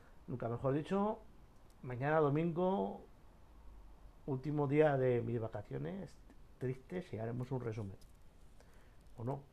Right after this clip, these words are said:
Ahí lo dejo. Me voy a ver Avengers, que ya hoy, hoy he acabado de ver,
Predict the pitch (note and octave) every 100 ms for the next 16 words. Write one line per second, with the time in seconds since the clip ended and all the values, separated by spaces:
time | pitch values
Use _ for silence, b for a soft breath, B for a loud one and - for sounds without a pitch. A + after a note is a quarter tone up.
0 | - - - - - - - - - -
1 | - - - A#2+ A2 A2 A2+ B2 - -
2 | - B B B - C#3 E3 D#3 D3+ C#3
3 | C3 B2 - - - D3+ D#3 C#3+ D#3+ C#3+
4 | - - - - B2 A#2 A2 G#2+ B2 A#2+
5 | A#2+ B2 C3 C3 B2+ C3 B2+ C3+ B2+ A#2+
6 | A#2 A#2 A#2